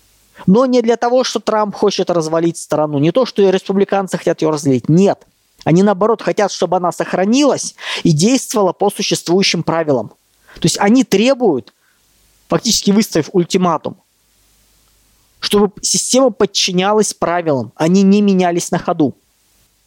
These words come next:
То есть, если будут продолжать демократы вести себя так, как ведут,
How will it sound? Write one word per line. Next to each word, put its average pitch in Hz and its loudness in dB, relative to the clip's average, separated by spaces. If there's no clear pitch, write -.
То 196 2
есть, - 0
если 220 2
будут 202 0
продолжать 185 0
демократы 160 -2
вести 143 0
себя 143 0
так, - -2
как - -6
ведут, 190 0